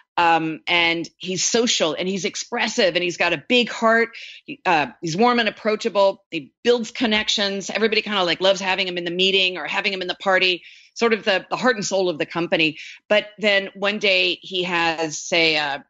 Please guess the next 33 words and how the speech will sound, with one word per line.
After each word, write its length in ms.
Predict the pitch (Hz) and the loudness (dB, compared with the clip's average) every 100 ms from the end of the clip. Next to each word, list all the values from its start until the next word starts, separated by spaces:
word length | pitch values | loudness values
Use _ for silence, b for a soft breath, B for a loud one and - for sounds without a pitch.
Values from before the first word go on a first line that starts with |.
| _ | _
um, 240 | 151 139 131 | -6 -6 -4
something, 540 | - 214 214 196 190 - | -4 -2 -2 -2 -6 -8
something 360 | - 262 262 226 | -2 0 2 2
that 100 | 196 | 0
happens 420 | 202 196 190 170 | 0 -2 -4 -2
that 200 | 175 165 _ | -2 -2 _
hurts 300 | - 208 - | -6 -6 0
his 200 | 190 156 | -2 0
feelings 500 | - 170 151 147 139 | 0 2 2 0 0
or 200 | 160 151 | 2 2
insults 580 | - 170 - 185 180 - | 0 -2 0 2 2 2
him, 300 | 170 143 139 | 0 0 0
or 200 | 175 160 | 2 4
there's 240 | 160 156 156 | 4 0 0
really 220 | 180 170 | 2 4
an 80 | 160 | 2
awkward 360 | 165 170 147 | 0 0 0
vibe 300 | 156 156 156 | 2 2 0
going 240 | 156 156 156 | -4 -4 -4
on 120 | 151 | -6
with 100 | 151 | -4
somebody 300 | 165 156 151 | -4 0 0
else 200 | 147 160 | 0 -2
at 100 | 123 | 0
work. 280 | 180 175 - B B - | 2 2 -2 B B -2
And 140 | 220 | 0
then 60 | 320 | 0
all 100 | 349 | 0
of 60 | |
a 40 | 226 | 0
sudden 360 | 202 185 185 - | 0 0 -2 -6
it's 200 | 185 - | -10 -2
like, 340 | 175 156 151 | 0 0 -2